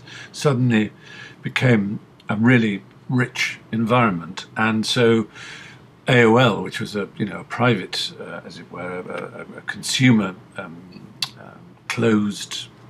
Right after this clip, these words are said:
is that what you'd call it, a closed forum, you know, uh, um, an online community, um, uh, offered an internet ramp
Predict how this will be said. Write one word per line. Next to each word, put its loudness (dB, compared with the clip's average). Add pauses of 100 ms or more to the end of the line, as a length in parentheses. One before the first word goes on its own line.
(440)
is -20
that -12
what -14
you'd -14
call -10
it, -20
a -20
closed -8
forum, 0
you -10
know, -8 (420)
uh, -12 (500)
um, -2 (100)
an -2
online 4
community, -2 (380)
um, 0 (480)
uh, 0
offered 2
an 4
internet 2
ramp 0